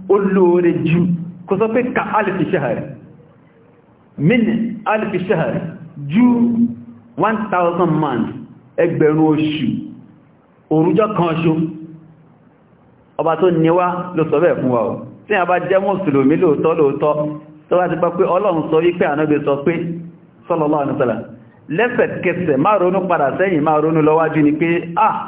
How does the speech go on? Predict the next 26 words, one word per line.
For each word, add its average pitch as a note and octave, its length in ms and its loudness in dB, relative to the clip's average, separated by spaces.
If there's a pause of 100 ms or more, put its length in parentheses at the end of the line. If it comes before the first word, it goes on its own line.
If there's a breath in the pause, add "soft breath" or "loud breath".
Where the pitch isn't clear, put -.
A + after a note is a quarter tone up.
(300)
báwo F#3 200 -2
ni D#3 100 -2
kí D#3 80 -6
ni F3 100 0
yóò E3+ 120 2
ṣe C#3+ 120 0
ní C#3+ 100 2
bọ́ C#3 160 2
mọ́ C#3 140 2
mi C#3 60 2
lọ́wọ́?" C#3+ 240 2 (960)
Ìronú G3 300 0
padà F3+ 240 0
sẹ́yìn G3+ 220 0
ni E3 80 0
pé, F#3+ 140 0 (300)
"Ṣé - 180 -2
ó A3+ 60 4
lè G#3 120 2 (100)
rí D#3 120 0
mi D3+ 140 0
ṣá?" B2 120 -2 (140)
Láàárín G#3+ 320 0
ọjọ́ G3+ 180 2
kan E3+ 240 -2
ṣo, E3 160 0